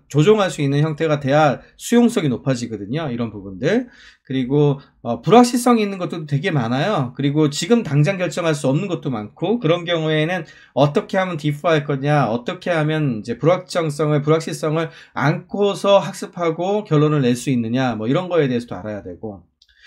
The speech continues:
그 다음에 데이터의 사이즈가 작은 것부터 아주 큰 것까지 섞여 있거든요. 이것들을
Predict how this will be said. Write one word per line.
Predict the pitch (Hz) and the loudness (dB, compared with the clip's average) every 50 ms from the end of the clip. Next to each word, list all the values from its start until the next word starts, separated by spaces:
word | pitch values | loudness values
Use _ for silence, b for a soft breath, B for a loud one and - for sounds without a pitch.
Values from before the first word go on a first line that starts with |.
| b b b | b b b
그 | - - 143 | -6 0 4
다음에 | 151 156 156 156 156 156 156 156 156 156 143 | 4 4 4 4 2 2 2 4 2 2 2
데이터의 | 147 170 196 240 240 233 220 214 196 185 175 | 2 2 2 2 4 4 4 4 4 2 0
사이즈가 | 151 208 214 214 202 - - 165 180 175 | -2 0 0 0 -2 -2 -2 0 0 0
작은 | 175 - 214 226 233 247 254 240 | 0 0 -2 -2 -2 0 2 4
것부터 | 240 220 202 180 175 160 - 160 147 - 175 170 165 | 4 4 2 0 -4 -6 -8 -8 0 2 4 4 4
아주 | 131 120 143 190 208 - - | 4 2 0 -4 -6 -6 -6
큰 | - 233 | -4 -4
것까지 | 220 196 185 - 170 151 147 151 | -4 -4 -2 0 0 0 2 0
섞여 | 147 175 233 240 262 247 | 0 0 -2 2 2 2
있거든요. | 226 165 - 151 131 120 110 127 165 226 - | 2 2 0 -2 -2 -2 -2 -4 -6 -4 -6
이것들을 | - 143 160 160 160 - 160 160 185 208 240 240 | -2 -2 -2 -2 0 -2 -2 0 0 0 -2 -4